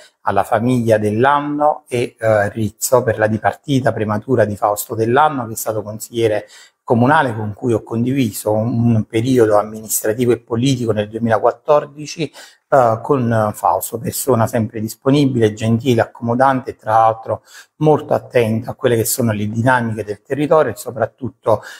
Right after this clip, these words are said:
con una spiccata sensibilità soprattutto sul sociale. Alla famiglia e un pensiero particolare a lui, e le nostre preghiere sicuramente va al Fausto Dell'Anno. Per quanto riguarda l'azione amministrativa, partendo da quelle che sono le opere pubbliche, ne abbiamo dato notizie nelle scorse settimane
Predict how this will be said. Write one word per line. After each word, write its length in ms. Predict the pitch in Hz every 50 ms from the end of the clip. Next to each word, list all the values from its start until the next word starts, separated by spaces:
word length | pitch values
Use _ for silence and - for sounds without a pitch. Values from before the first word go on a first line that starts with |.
| - _
con 180 | _ - 135 127
una 140 | 117 113 113
spiccata 560 | 113 - - 135 - - - 147 139 123 110
sensibilità 600 | - 123 110 107 - 113 110 120 117 127 123 113
soprattutto 560 | - 113 104 107 - - - 110 - - 101
sul 180 | - - 95 -
sociale. 600 | - - 98 - - 101 95 98 - - - -
Alla 240 | - 113 113 117 110
famiglia 640 | - - 113 117 123 127 127 120 110 113 107 110 107
e 40 |
un 120 | 107 110 107
pensiero 440 | - 113 104 104 - 131 127 120 113
particolare 600 | 107 101 - - - 110 113 110 107 107 110 107
a 20 |
lui, 460 | 113 127 139 165 165 151 151 147 - - - - _ _ _ _
e 80 | - 107
le 80 | 110
nostre 320 | 120 131 127 - - 127 123
preghiere 460 | 139 143 139 120 110 104 107 101 95
sicuramente 640 | - - 117 117 117 107 110 110 104 98 - 110
va 200 | 104 101 104 - -
al 220 | 123 117 107 -
Fausto 460 | - - 113 107 101 - - - 101
Dell'Anno. 680 | 92 95 92 92 95 101 98 - - - 110 113 - - _ _ _ _ _ _ _
Per 120 | - 135 -
quanto 260 | - 170 175 160 170
riguarda 380 | 147 139 135 143 131 131 120 110
l'azione 420 | 110 - - - - 139 123 117
amministrativa, 840 | 107 113 113 117 120 113 113 - - 143 143 147 160 160 139 123 113
partendo 520 | 120 117 101 - - _ 131 123 127 113
da 120 | 104 107 101
quelle 200 | 120 117 117 107
che 80 | 110
sono 320 | - - - 135 120 117 107
le 140 | 104 101
opere 260 | 101 98 - 113 110 117
pubbliche, 380 | 135 151 143 131 123 110 101
ne 100 | 107 120
abbiamo 300 | - 113 117 110 113 117
dato 200 | 117 107 - 113
notizie 520 | 107 110 113 - 151 143 - - - 120 107
nelle 180 | 107 104 104
scorse 420 | 101 - - - 113 - - 120 101
settimane 720 | 110 107 110 _ - 135 143 147 151 135 120 110 107 -